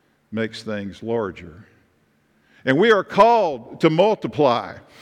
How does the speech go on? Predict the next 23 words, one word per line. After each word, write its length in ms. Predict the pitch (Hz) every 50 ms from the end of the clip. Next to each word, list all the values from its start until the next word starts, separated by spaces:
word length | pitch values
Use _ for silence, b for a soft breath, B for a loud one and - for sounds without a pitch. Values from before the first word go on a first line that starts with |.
| B B B
We 140 | - 185 202
are 80 | 175
called 400 | 143 - - 202 214 233 226 185
to 80 | 165 147
share 600 | - - - 214 220 220 226 214 190 143 117 - B B B B
the 120 | 127 143 139
good 240 | 117 - 233 220 202
news 280 | 214 220 214 180 135
of 80 | 165 139
Jesus 420 | 117 165 208 208 156 160 160 -
Christ. 640 | - - 196 214 208 196 165 135 123 - - - - B B B B B B B B
We're 160 | 175 190 165
called 420 | - - 214 233 254 247 226 180
to 80 | 170 151
share 460 | - - - 226 240 254 240 220 190
the 100 | 151 151
love 380 | 151 175 220 240 269 247 208 196
of 100 | 180 143
Jesus 440 | 135 151 175 151 123 139 143 -
Christ 400 | - - 170 165 160 151 135 -
in 80 | 156 147
our 160 | 151 143 143
lives. 460 | 156 170 214 233 214 190 143 127 -